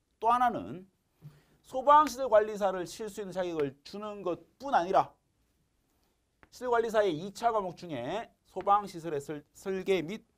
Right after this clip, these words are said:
시공 과목이 있습니다. 자, 이 과목을 면제받을 수 있는 특권도 있기 때문에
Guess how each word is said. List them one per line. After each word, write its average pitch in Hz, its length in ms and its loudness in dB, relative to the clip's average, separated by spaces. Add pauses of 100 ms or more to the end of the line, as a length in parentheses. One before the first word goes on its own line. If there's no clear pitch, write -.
(140)
시공 233 360 -6
과목이 147 340 -2
있습니다. 87 440 -20 (140)
자, - 180 -20
이 190 80 -10
과목을 160 560 -2 (460)
면제받을 151 840 -6
수 - 180 -20
있는 85 360 -18 (440)
특권도 139 720 -12 (360)
있기 190 240 -16
때문에 101 400 -18